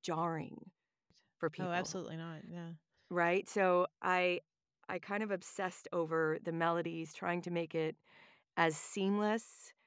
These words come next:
Speaker 1: as possible, and I ended up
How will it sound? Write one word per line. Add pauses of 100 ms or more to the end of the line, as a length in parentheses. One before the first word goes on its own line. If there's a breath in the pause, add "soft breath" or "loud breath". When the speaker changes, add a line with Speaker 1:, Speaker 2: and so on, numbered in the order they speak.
(220)
Speaker 1:
as
possible,
and (800 loud breath)
I
ended
up